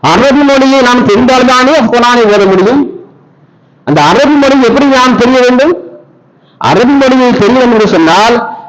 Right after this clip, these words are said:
குர்ஆனை ஓத வேண்டும் என்று சொன்னால், அரபியினுடைய அந்த உச்சரிப்பை நாம் சரியாக சொல்லணும். உச்சரிப்பு, அவருடைய உச்சரிப்பு, மஹ்ரஜ்,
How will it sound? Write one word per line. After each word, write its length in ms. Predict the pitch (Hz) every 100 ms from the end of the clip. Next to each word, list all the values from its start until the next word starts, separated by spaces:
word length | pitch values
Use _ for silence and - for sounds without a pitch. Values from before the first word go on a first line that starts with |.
| -
குர்ஆனை 400 | 180 254 277 277 247
ஓத 100 | 233 269
வேண்டும் 220 | 254 233
என்று 140 | 208 196
சொன்னால், 480 | 180 170 185 233 254 - - - - -
அரபியினுடைய 640 | 156 254 311 294 269 247 226 175 - - - -
அந்த 300 | - 175 220 208
உச்சரிப்பை 680 | 180 175 294 285 185 202 233 262 247 196 - - - _
நாம் 280 | - 113 165
சரியாக 520 | 185 147 180 208 214 226
சொல்லணும். 460 | 175 165 147 101 - - - - _ _ -
உச்சரிப்பு, 580 | 180 185 302 285 269 247
அவருடைய 360 | 208 190 190 170 135 117 - - -
உச்சரிப்பு, 600 | 170 180 269 247 - 202 175 165
மஹ்ரஜ், 460 | 190 262 226 202